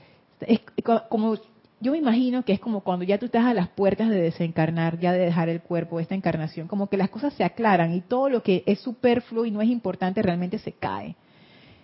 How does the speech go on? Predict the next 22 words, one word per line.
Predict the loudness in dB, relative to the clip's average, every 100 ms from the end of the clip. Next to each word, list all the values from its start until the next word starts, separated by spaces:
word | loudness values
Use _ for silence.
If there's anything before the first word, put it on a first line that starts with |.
| _ _ -4
Y |
tú | 0
te | 4 6
das | 4
cuenta | 2 2 4
de | 2
qué | 2 2
es | 2
lo | 2
realmente | 2 2 2 0 0
importante. | -2 -4 -2 0 0 -2 -4 -6 -10 _ _ _ _ _ 0
Y | 0
lo | 2
importante | -2 0 0 2 4 4 2
es, | -2 _ _ _ _ _ _ _ _ _ _ _ _ _ _
¿qué | -2
hiciste? | 0 0 -2 -6 -6 _ _ _ _ _ _ _ _ _ _
¿Cómo | -6 -4
te | -6 -8
fue? | -4 -4 -6 _ _ _ _ _ _ _ _ _ _ _ 0
¿Qué | 2
viviste? | 2 -2 -6 -8 -8 -10